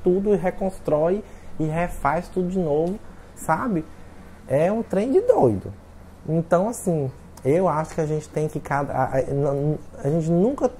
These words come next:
teve que tentar se aproximar tanto das coisas de Deus,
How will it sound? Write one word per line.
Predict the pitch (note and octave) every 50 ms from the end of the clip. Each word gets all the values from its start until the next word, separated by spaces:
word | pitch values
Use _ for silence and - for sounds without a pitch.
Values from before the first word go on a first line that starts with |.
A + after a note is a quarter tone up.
| - - -
teve | - F3 F#3 F3+ E3+ E3+
que | E3 - F3+
tentar | E3 - F3+ E3+ E3 - E3
se | E3 -
aproximar | E3+ E3 E3+ D#3+ D#3+ - - E3 F3+ A3+ - - - -
tanto | G#3 G#3 A#3+ C#4 C4+ - B3
das | G3+ F#3+ F3+ F3+ -
coisas | - F#3 F3 E3+ E3
de | D#3 D#3 D3+
Deus, | C3+ B2 B2 B2 B2 B2 B2 B2+ - - -